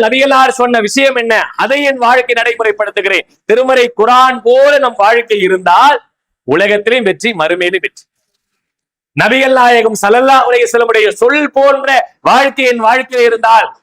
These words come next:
என் வாழ்க்கையிலே, குடும்ப வாழ்க்கையிலே நிம்மதி, உலக வாழ்க்கையிலே நிம்மதி, மறுமையிலும் நிம்மதி. அதனாலதான் நபிகள் நாயகம் ஸல்லல்லாஹு அலைஹி வஸல்லம் சொன்னார்கள், "அத்தீஉல்லாஹ வ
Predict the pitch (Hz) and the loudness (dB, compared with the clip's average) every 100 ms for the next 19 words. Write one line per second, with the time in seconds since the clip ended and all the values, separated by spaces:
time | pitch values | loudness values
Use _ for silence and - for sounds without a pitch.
0 | - 180 175 180 240 254 233 226 202 - | -6 -2 2 2 2 0 -2 0 -2 -4
1 | - 233 262 247 233 240 247 262 202 202 | -4 -2 0 2 2 2 -2 -2 -2 -2
2 | 190 185 170 _ _ _ _ _ _ _ | 0 -2 -2 _ _ _ _ _ _ _
3 | 170 277 277 269 269 269 277 277 269 233 | 0 2 2 2 2 0 -2 -2 -2 -2
4 | 233 208 190 147 175 233 247 269 269 233 | 0 0 -4 -2 0 2 0 0 -4 -6
5 | 165 143 _ _ _ _ _ _ _ _ | -12 -16 _ _ _ _ _ _ _ _
6 | _ - 175 185 185 214 196 196 196 185 | _ -4 0 2 2 0 0 0 2 2
7 | 175 165 170 175 175 165 151 165 190 185 | 0 -2 -4 -2 -2 -4 -6 -4 0 0
8 | 170 147 - _ _ _ _ - - 233 | -2 -6 -8 _ _ _ _ -4 -2 0
9 | 226 196 190 190 175 165 | 2 2 2 2 2 0